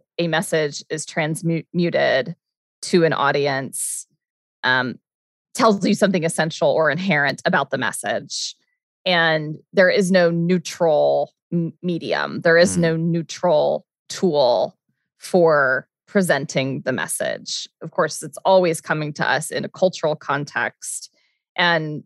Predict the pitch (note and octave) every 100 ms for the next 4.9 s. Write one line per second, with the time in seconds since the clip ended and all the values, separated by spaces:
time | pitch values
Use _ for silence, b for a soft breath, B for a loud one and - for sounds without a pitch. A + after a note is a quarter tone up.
0 | - D#3+ D#3+ D#3+ - F3 F3 E3 D#3+ E3+
1 | D#3 D#3 D3+ C#3+ C#3+ C#3 C3 - _ _
2 | _ _ _ _ _ _ _ _ _ -
3 | - - - A#3 G#3+ G#3 B3 G#3 F#3 D#3+
4 | - F#3 - - E3+ D#3+ D3+ D3+ -